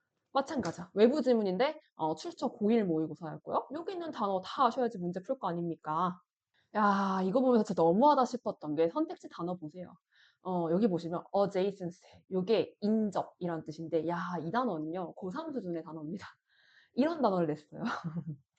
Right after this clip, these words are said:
그러니까 애들이 당연히, 어, 당황하겠죠. 너무하시지 않습니까? 고삼 정도, 고삼 단어까지 우리는 이제 공부하셔야 돼요.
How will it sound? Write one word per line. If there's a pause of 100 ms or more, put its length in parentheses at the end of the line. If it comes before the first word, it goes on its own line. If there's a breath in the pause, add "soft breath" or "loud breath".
(420 loud breath)
그러니까
애들이
당연히,
어,
당황하겠죠.
너무하시지
않습니까? (1300)
고삼
정도, (200)
고삼
단어까지
우리는
이제
공부하셔야
돼요.